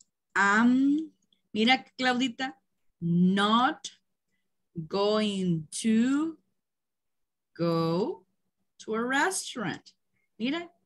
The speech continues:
que di-, cuando usted lo quiere decir de forma negativa, primero se recuerda que ponía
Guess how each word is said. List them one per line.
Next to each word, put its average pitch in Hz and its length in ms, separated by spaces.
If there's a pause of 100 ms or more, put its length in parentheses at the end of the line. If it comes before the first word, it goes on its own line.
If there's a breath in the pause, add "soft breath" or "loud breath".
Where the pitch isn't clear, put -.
(200)
que 233 160
di-, 226 140
cuando 233 220
usted 247 180
lo 277 120
quiere 339 220
decir 294 260
de 277 100
forma 269 320
negativa, 226 880 (1040 soft breath)
primero 233 520
se 247 180
recuerda 233 420
que 294 100
ponía 262 540